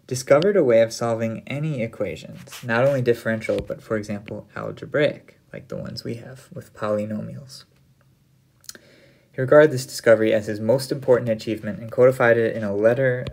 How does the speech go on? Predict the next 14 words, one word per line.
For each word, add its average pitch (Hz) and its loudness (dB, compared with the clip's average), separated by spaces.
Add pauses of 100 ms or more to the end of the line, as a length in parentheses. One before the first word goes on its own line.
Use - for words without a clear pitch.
(100)
uh, 101 -10 (380)
to 113 -8
Leibniz 113 0 (720)
on 104 -10
this 113 -6
day. 107 -6 (460)
It 113 -10
was 113 -6
sent 110 -4
via 107 -2
this - -8
other 113 0
person, 107 -8 (800)
um, 110 -12